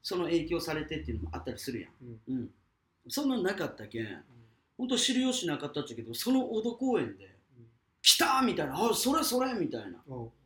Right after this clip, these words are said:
Speaker 2: うん。
Speaker 1: で、あの、「バスケで勝負して、
Speaker 2: うん。
Speaker 1: 勝ったらくれ」と。
Speaker 2: シーディーを？
Speaker 1: いや、カセットテープ。
Speaker 2: テープ、そうか、
Speaker 1: うん。
Speaker 2: 当時はテープか。
Speaker 1: そう、カセットテープなんですよ。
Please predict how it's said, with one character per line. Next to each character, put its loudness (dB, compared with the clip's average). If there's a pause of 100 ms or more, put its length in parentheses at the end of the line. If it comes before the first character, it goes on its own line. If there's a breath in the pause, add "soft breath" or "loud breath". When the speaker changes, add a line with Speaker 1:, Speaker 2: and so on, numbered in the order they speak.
(140)
Speaker 2:
う -4
ん。 -6
Speaker 1:
で、 0 (600)
あ -2
の、 -2 (400)
「バ 0
ス -2
ケ 0
で 0
勝 0
負 -4
し -4
て、 -4 (260)
Speaker 2:
う -20
ん。 -14
Speaker 1:
勝 -2
っ -8
た -2
ら 0
く -4
れ」 2
と。 -14 (800)
Speaker 2:
シ -8
ー 0
デ 0
ィ 6
ー 0
を？ -4 (260)
Speaker 1:
い 0
や、 2 (160)
カ -4
セ 4
ッ 4
ト 0
テ 2
ー -2
プ。 -20 (360)
Speaker 2:
テ 4
ー -10 (100)
プ、 -14
そ -6
う -4
か、 -2
Speaker 1:
う 2
ん。 -2
Speaker 2:
当 0
時 -4
は -6
テ 0
ー -8
プ -20
か。 -16
Speaker 1:
そ -8
う、 -20
カ -4
セ 6
ッ 0
ト 0
テ 6
ー -6
プ -6
な -10
ん -18
で -20
す -20
よ。 -20